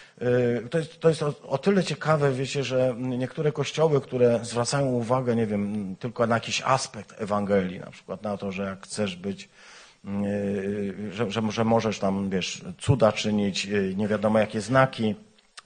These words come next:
Bóg chce, żebyś był bogaty, Bóg chce, żebyś był taki, żebyś był szczęśliwy i tak dalej. To jeśli się z-, ostatecznie zbiorą wokół stołu, to powiedzą to,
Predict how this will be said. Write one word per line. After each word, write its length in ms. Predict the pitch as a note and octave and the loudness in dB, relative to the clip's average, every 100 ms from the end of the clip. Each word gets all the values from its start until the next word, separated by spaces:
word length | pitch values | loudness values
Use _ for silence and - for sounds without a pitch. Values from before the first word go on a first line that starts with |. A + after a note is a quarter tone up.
| - - - | -18 -18 -4
Bóg 220 | G#2+ B2+ | 0 0
chce, 140 | - A#2 | 2 0
żebyś 240 | A2+ A2 | 2 0
był 160 | A#2+ A#2+ | 2 2
bogaty, 520 | B2+ D3+ D3+ - A2 | 4 6 4 2 -2
Bóg 200 | G2 A2 | -2 -4
chce, 160 | - | -6
żebyś 240 | G#2+ A2 G#2+ | -6 -4 -4
był 160 | A#2 | -6
taki, 380 | A#2 C3+ C3+ A2+ | 0 0 0 -4
żebyś 280 | G2+ G2+ G#2 | -6 -6 -6
był 120 | G#2+ | -8
szczęśliwy 480 | G#2+ A#2+ - C3 A#2 | -4 -4 -4 -4 -4
i 40 | |
tak 140 | G#2+ G2+ | -4 -2
dalej. 320 | B2 B2 A2+ - - - | -2 -2 -4 -6 -16 -4
To 120 | C3 | 2
jeśli 340 | D3+ D3+ C#3+ B2+ | 2 2 0 0
się 180 | B2+ | 0
z-, 140 | A#2+ - | -2 -4
ostatecznie 580 | B2+ B2 E3+ E3 D3+ B2 | 0 2 2 2 0 0
zbiorą 600 | G#2+ G#2+ F3 D#3+ C#3 A#2+ | -2 2 4 6 6 6
wokół 280 | B2+ C3 | 2 0
stołu, 420 | A#2+ - D3 B2 C3 | -4 4 6 6 4
to 180 | - | 2
powiedzą 420 | B2 C3+ D3+ D3 C3 | 6 8 8 6 6
to, 320 | C3+ C3 | 8 8